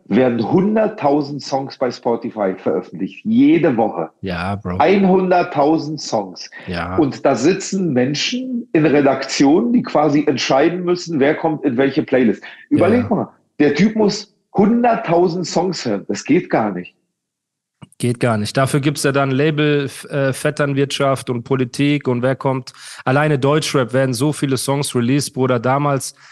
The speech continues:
Speaker 2: war es ein Highlight, wenn mal in der Woche drei oder fünf Singles rauskamen. Jetzt kommt ja alles auf einen Haufen. Ähm, aber das ist halt die heutige Zeit, ne? Das heißt, K R S One kanntest du aus deiner Zeit in Amerika wahrscheinlich. Torch kanntest du,
Speaker 1: Mhm.
Speaker 2: er war der Big Dog,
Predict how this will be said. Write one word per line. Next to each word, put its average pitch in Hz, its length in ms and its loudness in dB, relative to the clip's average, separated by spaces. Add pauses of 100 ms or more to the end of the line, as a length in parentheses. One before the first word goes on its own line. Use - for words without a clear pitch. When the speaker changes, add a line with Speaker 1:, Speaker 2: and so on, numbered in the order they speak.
(220)
Speaker 2:
war 131 140 2
es 143 140 -2
ein 123 120 -2
Highlight, 139 520 0
wenn 131 100 -2
mal 131 240 0
in 127 140 -4
der 123 100 -2
Woche 131 340 -2
drei 131 480 0
oder 123 220 -2
fünf 147 240 -4
Singles 147 420 0
rauskamen. 131 600 0
Jetzt 135 280 -2
kommt 139 280 -4
ja 123 180 0
alles 156 580 0
auf 127 220 -4
einen 127 220 -2
Haufen. 135 460 -2 (500)
Ähm, 131 420 0 (340)
aber 131 200 0
das 165 180 0
ist 160 100 -2
halt 160 180 0
die 127 80 2
heutige 131 400 2
Zeit, 120 360 -2
ne? 127 240 -2 (320)
Das 135 140 -2
heißt, 175 180 0
K - 140 2
R 190 160 4
S 170 180 0
One 185 240 0
kanntest 170 400 -2
du 160 80 2
aus 147 180 0
deiner 147 260 -2
Zeit 151 420 -2
in 135 100 -2
Amerika 170 560 0
wahrscheinlich. 175 480 -2
Torch 160 380 0
kanntest 151 400 -4
du, - 80 2
Speaker 1:
Mhm. 131 60 2
Speaker 2:
er 143 120 0
war 139 140 0
der 123 140 0
Big 156 280 -2
Dog, 165 380 0